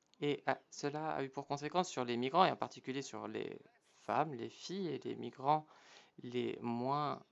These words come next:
diplômés, sans travail. Cela réduit la productivité dans des secteurs qui dépendent fortement de la main-d'œuvre migrante, tels que le tourisme et le secteur des voyages. Cela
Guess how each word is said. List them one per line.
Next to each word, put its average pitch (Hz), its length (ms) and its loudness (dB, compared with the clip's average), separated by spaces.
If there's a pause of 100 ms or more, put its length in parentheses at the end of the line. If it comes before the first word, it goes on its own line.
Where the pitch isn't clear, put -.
(180)
diplômés, 127 680 -4 (240)
sans - 280 -4
travail. 113 520 -8 (1600)
Cela 143 240 0
réduit 139 240 0
la 160 100 2
productivité 127 720 -4
dans 147 160 0
des 123 140 -2
secteurs 170 360 -6
qui 170 120 -14
dépendent 175 320 4
fortement 135 360 0
de 123 80 2
la 113 120 0
main-d'œuvre 117 580 0
migrante, 151 380 -2
tels - 180 -14
que 123 120 -6
le 113 100 -2
tourisme 147 640 -2 (260)
et - 60 -8
le 113 100 -10
secteur 151 300 0
des 131 80 0
voyages. 131 480 6 (1700)
Cela 143 380 0